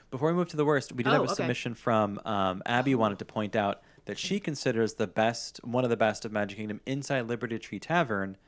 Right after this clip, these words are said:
Speaker 1: uh,
Speaker 2: Mm.
Speaker 1: because of the theming. And this is, again,
Speaker 2: Yeah.
Speaker 1: inside a table service restaurant. But the thing about Liberty Square is that there really aren't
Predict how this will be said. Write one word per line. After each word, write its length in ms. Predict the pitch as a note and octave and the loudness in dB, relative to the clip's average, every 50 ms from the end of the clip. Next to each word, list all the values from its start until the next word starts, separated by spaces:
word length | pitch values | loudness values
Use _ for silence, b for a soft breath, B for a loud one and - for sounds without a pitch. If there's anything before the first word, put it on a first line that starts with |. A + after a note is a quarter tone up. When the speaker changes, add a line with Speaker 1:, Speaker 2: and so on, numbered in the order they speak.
| b b b b b b b | b b b b b b b
Speaker 1:
uh, 100 | - G#2+ | -6 -4
Speaker 2:
Mm. 80 | G2+ F#2 | -2 -2
Speaker 1:
because 240 | F2 E3 G#2+ - G2+ | -2 -2 -4 -4 -4
of 40 | G2 F#2 | -6 -6
the 60 | - | -2
theming. 420 | - F#3+ F3+ C#3+ A2+ G#2 G2+ G2+ | -2 0 0 2 0 0 0 0
And 120 | G#2 G#2+ A2+ | -4 -4 -6
this 100 | - - | -8 -8
is, 80 | A#2+ | -8
again, 300 | A#2+ G#2 A2+ G#2+ G2+ - - | -4 0 0 0 0 0 -2
Speaker 2:
Yeah. 80 | C3 | -4
Speaker 1:
inside 340 | B2 A#2+ - B2+ A#2+ A#2 A2 | -4 -2 0 2 2 4 2
a 60 | A2 | 2
table 300 | - - A2+ A2+ G#2 G2+ | 0 0 0 0 0 0
service 360 | - - A2 G2 G2 F#2+ - | -2 -4 -4 -4 -4 -6 -6
restaurant. 500 | - G2 F#2 - - - G#2+ G#2 G#2 - b b b b b b b b - | -6 -6 -6 -8 -8 -6 -4 -4 -4 -6 b b b b b b b b -2
But 140 | - C3 B2+ | -2 0 0
the 60 | A#2+ - | 0 -4
thing 160 | D#3+ E3+ F3 | -2 -2 4
about 180 | E3+ D#3 A2+ | 4 4 4
Liberty 300 | A#2+ C#3+ C3 C#3 B2+ A#2+ | 4 2 2 2 0 0
Square 480 | A2 - - - C#3+ F3 G3+ F3 B2 A#2 | -2 -4 -6 -2 0 0 2 2 2 0
is 80 | G#2+ - | 0 -2
that 160 | A#2 A2 - | -4 -4 -2
there 100 | A2+ G#2 | -4 -2
really 240 | B2+ D3+ D#3 D3 - - | 0 0 -2 -2 -2 0
aren't 340 | B2 B2+ C3 A#2+ G#2+ - | 0 2 2 0 -2 -6